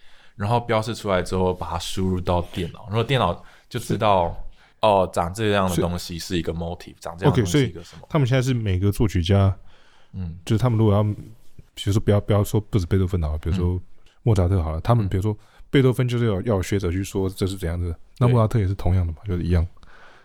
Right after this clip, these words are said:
Speaker 2: 一样的模式，再找一个学者，然后再
Speaker 1: 嗯，应该是，对。我觉得这很有趣，就是你要设身处地把A I当作是一个不-，人类的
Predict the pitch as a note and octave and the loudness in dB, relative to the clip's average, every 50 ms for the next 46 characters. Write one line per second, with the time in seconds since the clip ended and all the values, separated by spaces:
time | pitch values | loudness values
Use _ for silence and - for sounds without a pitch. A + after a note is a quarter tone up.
0 | - _ _ _ - G#2 F#2+ F#2+ F#2+ F2 E2+ E2+ D#2+ - - F#2 D#2+ - - - | -20 _ _ _ 0 2 2 4 4 2 2 0 0 0 -2 -4 -4 -4 -8 -12
1 | - - - - - G2+ F2+ - D#2+ E2 F#2 F#2 F2+ E2 - F2 E2+ - D#2+ C#2 | -12 -12 -12 -2 0 0 0 2 0 0 2 0 0 0 -2 -2 -2 -2 -2 -4
2 | B1 C2+ D#2 D#2 D#2+ F#2 E2+ E2 - - - - - - - - - - - - | -2 0 0 0 2 2 2 2 2 -2 -8 -16 -20 -20 -20 -20 -20 -20 -20 -16
3 | F2+ G2+ G#2 F#2 E2+ E2 G#2 G2+ F#2+ F#2+ F2 F2 F2 F2 - - G2+ F2 F2 - | -14 -12 -10 -8 -4 -2 0 0 2 2 2 2 0 -2 -2 -2 -2 -2 -4 -6
4 | - - - - - - - E2 E2+ E2+ F2 - - - - - - _ _ - | -12 -20 -20 -20 -20 -10 -8 -6 -6 -6 -6 -8 -12 -14 -18 -20 -20 _ _ -14
5 | - A#2 A#2 C3 C#3+ D3+ D#3+ E3+ D#3+ - - - A3 E3+ C#3+ A#2+ B2+ G2 - - | -12 -8 -4 -2 0 2 4 4 4 2 -2 -4 -4 -2 0 0 0 0 -2 -2
6 | - B2 - B2 A2 - B2 A2+ G#2+ G2+ E2 F#2+ F#2+ F#2+ G#2+ A2 G#2+ - - - | -4 -2 -2 -2 -2 -4 -4 -4 -4 -6 -6 -4 -2 0 0 0 -2 -4 -4 -2
7 | A#2 G2+ - G2 F#2 F#2+ F#2+ - F2+ - G2+ G2 F#2 F2 - - E2 E2 D#2+ E2+ | -2 -2 -2 -2 -4 -4 -4 4 6 6 6 6 2 -2 -4 -4 -4 -4 -2 -4
8 | - - G2+ F#2+ F#2 F#2 F#2 F2 - F2+ F2 F#2 F#2 - F#2+ F#2 F2+ - G2 F2+ | -6 -4 -2 0 0 0 0 -2 -2 -2 -2 -2 0 0 0 0 0 -2 -4 -4
9 | G2 - - - - - - - - - _ _ _ _ - G2+ F2+ F2 - - | -4 -6 -6 -6 -6 -6 -6 -8 -12 -16 _ _ _ _ -8 -8 -8 -8 -8 -8
10 | - G2 F#2 F2+ F#2 F2+ E2+ F2+ G2+ G#2+ G2+ F#2 F2+ F#2 E2+ E2 D#2+ - | -6 -4 -2 0 0 0 0 0 0 0 0 0 0 0 -2 -2 -2 -4